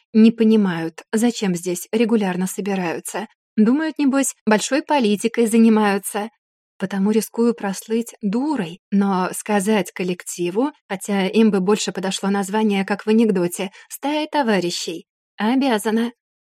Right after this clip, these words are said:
Тот самый анекдот, который имела в виду Алира. У зайца в лесу юбилей, все его поздравляют. Решили послать приветственный адрес и волки.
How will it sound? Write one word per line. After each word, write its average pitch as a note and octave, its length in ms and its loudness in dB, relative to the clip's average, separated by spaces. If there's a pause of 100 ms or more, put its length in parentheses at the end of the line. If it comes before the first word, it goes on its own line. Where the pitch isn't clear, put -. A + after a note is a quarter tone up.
(340)
Тот A#3 200 -2
самый F#3 340 -2
анекдот, F#3 420 -2 (220)
который F#3+ 400 -2
имела F#3 320 0
в E3 40 -6
виду F3+ 260 -4
Алира. F#3+ 440 -4 (600)
У G3+ 80 0
зайца G3+ 560 -4 (100)
в F#3+ 80 -2
лесу G3 280 -2
юбилей, G3+ 640 0
все D4 220 -4
его A3+ 180 0
поздравляют. F#3 680 -4 (240)
Решили A#3 440 2
послать G#3 460 -2
приветственный G#3 760 0
адрес G3 320 -2
и B3 80 2
волки. F3+ 500 -2